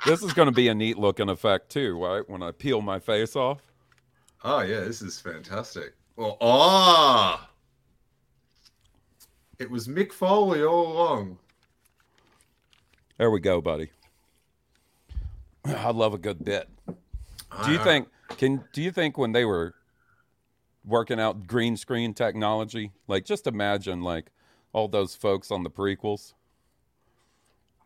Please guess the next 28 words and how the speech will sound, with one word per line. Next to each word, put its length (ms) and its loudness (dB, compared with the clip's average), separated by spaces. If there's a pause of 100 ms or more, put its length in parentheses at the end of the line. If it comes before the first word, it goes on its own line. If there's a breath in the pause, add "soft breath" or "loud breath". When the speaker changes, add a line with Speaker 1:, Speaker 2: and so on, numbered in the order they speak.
(120)
Speaker 1:
sitting 280 0
in 80 -2
those 240 -2
green 260 -2
screen 320 -4
rooms. 480 -6
Little 240 -12
did 220 -14
they 120 -6
know 220 0
what, 300 -2
what 240 0
other 180 2
people 280 -4
would 100 -6
be 180 -6
up 220 -6
to. 240 -10 (1500 soft breath)
Speaker 2:
Yeah, 180 2
well, 140 0
that's 240 4
like, 380 2
um, 420 4 (180)
at, 200 -2
at, 180 -4
at 140 -4
Celebration 880 -2
Chicago, 1080 -4